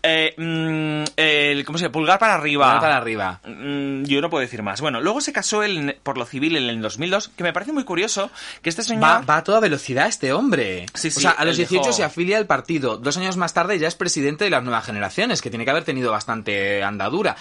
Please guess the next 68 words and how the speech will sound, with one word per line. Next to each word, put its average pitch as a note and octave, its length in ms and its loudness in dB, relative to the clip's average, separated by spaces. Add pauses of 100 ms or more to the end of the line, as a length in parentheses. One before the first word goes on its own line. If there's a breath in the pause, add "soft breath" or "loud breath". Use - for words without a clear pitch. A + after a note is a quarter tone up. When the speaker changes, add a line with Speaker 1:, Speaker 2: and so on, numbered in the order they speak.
(160 loud breath)
Speaker 2:
Y C3+ 60 -2
dos B2 160 -4
años E3 120 -2
más C#3+ 140 -4
tarde D3 160 -2
ya B2 140 -4
se - 100 -2
casa. - 340 -4 (440 soft breath)
Speaker 1:
Sí, - 240 -6
sí, E3+ 180 -4
sí, - 160 -6
sí, B2 220 -4
sí. - 240 -6 (300 loud breath)
Pero D#3 340 2 (280)
Speaker 2:
Va G2 120 -16
con A2+ 80 -12
una B2+ 80 -6
Speaker 1:
bu-, - 60 2
Speaker 2:
prisa. - 260 -2
Speaker 1:
a F3 80 2
mí F#3+ 80 -2
lo A#3+ 80 0
que C4+ 60 2
me C4 80 2
parece B3+ 240 -4
que B2+ 60 -4
este A#2+ 160 -6
señor D#3+ 380 -4
que B2 100 -12
tiene C#3+ 720 0
como, A2 520 -2
bueno, B2+ 300 -4
pues - 260 -10
como A#2 160 -8
que A2 80 -12
tiene, A2+ 220 -6
su - 100 -8
estilo B2 240 -4
de C3+ 100 2
vida D3 200 0
es B2+ 80 -10
como G#2+ 180 -10
quizás B2 380 -2
más, C3+ 400 -4 (380 loud breath)
más C3 180 -2
conservador, C#3+ 680 2
¿vale? E3 220 2
Speaker 2:
Ujú. F#3 60 -8
Speaker 1:
Que F3 100 -6
decida B2 260 -6
casarse C3 380 -6
por A2+ 120 -4
lo A2+ 60 -2
civil, A2+ 320 -4
lo A#2 220 -2
civil, B2 320 -4
me C3 80 -2
ha B2 40 0
parecido G3+ 300 -2
muy A#2 140 -6
curioso. D3+ 440 -2
Speaker 2:
Ya. B2+ 400 -2
Speaker 1:
No E3 120 0
me G#3 80 0
lo G3+ 60 0
esperaba. C#3+ 520 2
Aquí, G#3 400 0
tía, E4 320 0